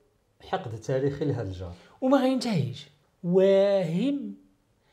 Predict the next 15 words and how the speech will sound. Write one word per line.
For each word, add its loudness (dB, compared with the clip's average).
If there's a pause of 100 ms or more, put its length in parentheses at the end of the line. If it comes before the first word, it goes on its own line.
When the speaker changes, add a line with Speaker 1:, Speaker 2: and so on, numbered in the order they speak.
(180)
Speaker 2:
من 2
يعتقد -4
أننا -4
في -8
شي -4
نهار -2
في -10
الصباح -4 (180)
غنفيقوا -4
على -4 (640)
جوار -4 (920)
مزيان 0
مع -8
هذا. -16
لهذا 2